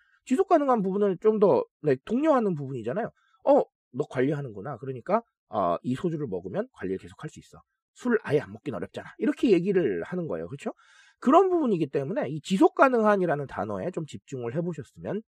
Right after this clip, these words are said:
좋겠습니다. 자, 오늘 뭐 사실 간단하게 정리를 드렸는데요. 말씀드렸듯이 오늘은 좀 수치를 말씀을 드리고 싶어서 준비를 한 거기 때문에, 네, 요 정도로, 아, 정리를 하도록 하겠습니다.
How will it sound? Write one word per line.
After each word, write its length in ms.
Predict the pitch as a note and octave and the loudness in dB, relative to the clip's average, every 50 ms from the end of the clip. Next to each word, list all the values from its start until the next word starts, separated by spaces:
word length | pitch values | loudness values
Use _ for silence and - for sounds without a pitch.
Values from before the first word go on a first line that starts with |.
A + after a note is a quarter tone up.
| _ _ _ | _ _ _
좋겠습니다. 840 | - F3 - G#3+ - - - C#3 A2 F#2 F2+ F2 F2+ A2+ F3 A#3 A#3 _ _ _ - - - _ _ _ _ _ | -8 -6 -4 -4 -6 -6 -8 -8 -6 -4 -4 -2 -2 0 0 0 -2 _ _ _ -20 -20 -20 _ _ _ _ _
자, 480 | - B3 B3 G#3+ G3 E3+ D3 - - D3+ | 4 8 8 10 10 10 8 8 8 6
오늘 680 | F#3+ A#3 C#4 C4+ B3+ B3 A#3 A3 G#3 G3+ F#3+ F#3 E3+ | 6 4 4 4 4 6 8 8 8 8 8 6 4
뭐 180 | D3 C#3+ E3+ | 4 2 2
사실 300 | D#3+ D#3+ G3+ - A#3 G3 D#3+ - | 2 0 -4 -2 -2 -2 -2 -2
간단하게 440 | - - E3 - B3+ B3 A#3 G#3 | -8 -8 0 2 4 4 6 4
정리를 320 | F#3 C#3+ A#2+ C3 D3+ E3+ D#3+ | 4 2 0 -6 -4 -4 -6
드렸는데요. 520 | - C3 C#3 C3+ C3 B2+ A#2+ E3 A#3+ B3+ E3 | -4 -4 -6 -4 -4 -4 -2 0 0 0 2
말씀드렸듯이 600 | - G#2+ C3 - F3+ E3+ D#3+ D3+ C#3+ D3+ B2+ D3 | 0 0 -2 -2 -2 -4 -4 -4 -4 -6 -6 -4
오늘은 240 | A2 A2+ B2+ C3+ B2+ | -4 -4 -4 -6 -8
좀 100 | A#2 A2+ | -8 -8
수치를 840 | - - - _ - - - C#4 C4+ B3+ A#3+ A3+ A3 G#3 F#3 F3+ E3 | -8 -10 -10 _ -8 -2 0 0 2 2 2 2 2 2 2 2 2
말씀을 340 | G2+ G2+ - - C3+ A2+ | 0 -2 -2 -4 -10 -10
드리고 200 | - - G#2+ G#2+ | -10 -10 -12 -12
싶어서 240 | G#2 - - A2 G#2+ G#2+ | -12 -12 -8 -8 -8 -8
준비를 300 | - G2 F#2+ A#2 A#2 D3+ | -8 -10 -8 -8 -8 -6
한 60 | F3+ | -4
거기 180 | F#3+ F#3 E3+ | -4 -4 -4
때문에, 340 | A2+ - A2+ G2+ A2+ G3 A3 - _ _ _ _ _ - | -4 -8 -10 -10 -8 -12 -14 -14 _ _ _ _ _ -2
네, 100 | A2+ A2+ | 0 2
요 100 | D3 F3+ | 4 4
정도로, 500 | A3 A#3 A3 F#3+ C#3+ A2 G#2 C3 - - _ _ _ _ - | 6 6 6 6 4 4 4 4 2 0 _ _ _ _ -2
아, 140 | - G2 G2 | 0 0 2
정리를 380 | - - C#3 C#3 C3+ C#3+ C#3+ | 2 -2 -6 -4 -4 -4 -4
하도록 260 | E3 D#3 D3+ D3 C3+ | -4 -4 -4 -6 -4
하겠습니다. 520 | F3 G3 G#3 - - C3 G#2 G2+ A#2 A2 | -4 -4 -4 -6 -8 -14 -14 -12 -12 -12